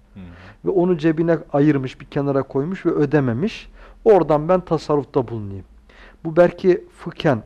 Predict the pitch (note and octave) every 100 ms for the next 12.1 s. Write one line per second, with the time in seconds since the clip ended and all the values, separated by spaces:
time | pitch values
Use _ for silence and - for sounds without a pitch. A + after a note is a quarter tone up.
0 | - - B2+ D3 D3 - D3+ C#3+ C#3+ C#3+
1 | C#3 C3 - C#3 C#3 D3 C#3+ - - -
2 | C#3 B2 C#3 C3 B2 A2 - - D3 C3+
3 | A2 - - - _ - A2+ A#2+ - E3+
4 | D3 C#3 C#3 F#3 D#3 D3 B2+ B2+ A2+ C3
5 | - D3+ - E3 D#3+ C3 D#3+ F#3 E3 B2+
6 | C3+ B2 B2 B2 B2+ C3 E3+ A3 - D3
7 | D3 C#3 C3 - C3+ B2 C3 C3+ C#3+ D#3
8 | - C3+ B2 A2 G2+ G2 - G2 F2 -
9 | _ _ _ _ _ _ - - - -
10 | - - A#2 C#3 G#3 G#3+ - B2+ B2 C#3+
11 | E3+ D#3+ E3 D#3 C3 D#3 D3 E3 - G3+